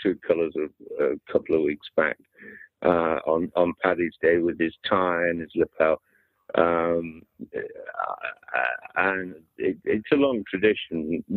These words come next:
really, but g-, going back to the point, this is a vote, this is a vote thing.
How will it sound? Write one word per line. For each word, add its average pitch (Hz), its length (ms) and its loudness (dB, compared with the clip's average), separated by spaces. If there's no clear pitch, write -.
really, 95 640 -2
but 87 260 0
g-, 113 300 2
going 127 240 2
back 98 220 -2
to 92 80 -4
the 90 100 -2
point, 87 340 -4
this 64 120 -4
is 98 140 2
a 87 120 2
vote, 85 300 2
this 101 160 4
is 95 100 0
a 87 140 2
vote 85 240 2
thing. 80 380 0